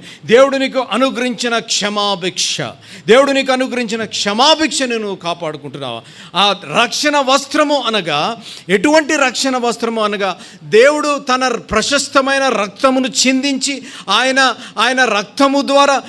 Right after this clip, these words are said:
మనకు అనుగ్రహించిన ఆ పాపక్షమాపణ, ఆ రక్షణను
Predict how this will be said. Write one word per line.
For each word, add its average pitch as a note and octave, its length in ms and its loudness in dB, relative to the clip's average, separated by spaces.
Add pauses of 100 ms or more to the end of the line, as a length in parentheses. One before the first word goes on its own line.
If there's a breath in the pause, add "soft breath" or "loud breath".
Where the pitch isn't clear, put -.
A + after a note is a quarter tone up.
(120 loud breath)
మనకు C4 340 0
అనుగ్రహించిన C4+ 1040 0 (220 loud breath)
ఆ B3+ 100 4
పాపక్షమాపణ, C4 920 -2
ఆ G#3+ 260 0
రక్షణను B3 1000 0